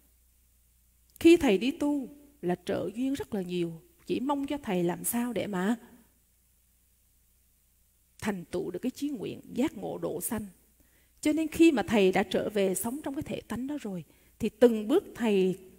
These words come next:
khai mở tuệ giác cho thiền sinh hội đạo và thiền sinh liễu tuệ. Cả hai tỏ suốt chốn về, trực nhận ra được cái thể tánh thanh tịnh của chư Phật và phát nguyện giải thoát cái cội nguồn vô minh, tham ái và sân hận.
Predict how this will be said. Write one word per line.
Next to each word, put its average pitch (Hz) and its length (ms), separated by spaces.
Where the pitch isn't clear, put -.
khai 311 300
mở 185 320
tuệ - 220
giác 262 220
cho 294 80
thiền 190 220
sinh 247 200
hội 190 200
đạo 180 320
và 180 120
thiền 196 200
sinh 226 180
liễu 180 180
tuệ. - 340
Cả 208 220
hai 285 320
tỏ - 220
suốt - 300
chốn 240 200
về, 180 220
trực 233 220
nhận 202 280
ra 269 120
được 202 200
cái - 120
thể - 140
tánh 220 260
thanh 277 220
tịnh 190 320
của 254 60
chư 269 200
Phật 185 220
và 196 120
phát 339 360
nguyện 185 400
giải - 260
thoát - 240
cái 285 160
cội 160 200
nguồn 185 340
vô 220 160
minh, 233 260
tham 226 240
ái 220 200
và 220 100
sân 220 240
hận. 196 220